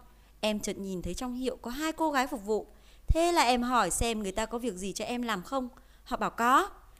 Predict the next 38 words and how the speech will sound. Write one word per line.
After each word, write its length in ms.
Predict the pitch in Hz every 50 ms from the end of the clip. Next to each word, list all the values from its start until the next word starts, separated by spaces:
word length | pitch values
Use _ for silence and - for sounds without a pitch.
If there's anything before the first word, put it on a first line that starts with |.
| - - -
Thế 240 | - 180 170 165 180
là 140 | 220 233 214
từ 120 | - 180
lúc 160 | 180 254 254
đó, 320 | 247 226 208 208 240 330 - - - - - -
em 240 | - 214 202 190 175
sống 240 | - 180 165 170
thật 140 | - - 240 -
là 160 | 165 175 170
mãn 260 | 165 202 220 262 294
nguyện. 240 | 302 320 302 269 - - - - - - - - - - - - -
Em 160 | - 285 294
đã 80 | 277 285
được 200 | 262 294 254 -
trả 160 | - 226 175
lương. 400 | 175 214 254 277 285 277 269 254 - - - - - - - - - - -
Bây 220 | - 214 214 208
giờ 220 | 190 208 202 196 185 185
thì 120 | 196 185
mỗi 220 | 180 196 202 247
tuần 260 | 269 - 285 254 214 190
được 120 | 190 185
mười 280 | 190 196 208 214 214 214
coron, 500 | 214 247 247 240 247 247 247 247 240 233 - - - - - -
nhưng 180 | - 226 226 220
sau 180 | - 254 240 240
này 220 | 240 220 208 190
sẽ 140 | - - 214
được 140 | 247 269 226
nhiều 220 | 226 226 220 220
hơn. 320 | 233 269 269 285 262 226 185 - - - - - - - - -
Nếu 260 | - 180 190 196 226 277
em 200 | - 311 262 247
thạo 200 | 277 240 104 -
nghề, 220 | 196 196 180 175
nghề 200 | 185 185 185 180
này 160 | 175 170 160
rồi, 320 | 156 175 175 165 156 147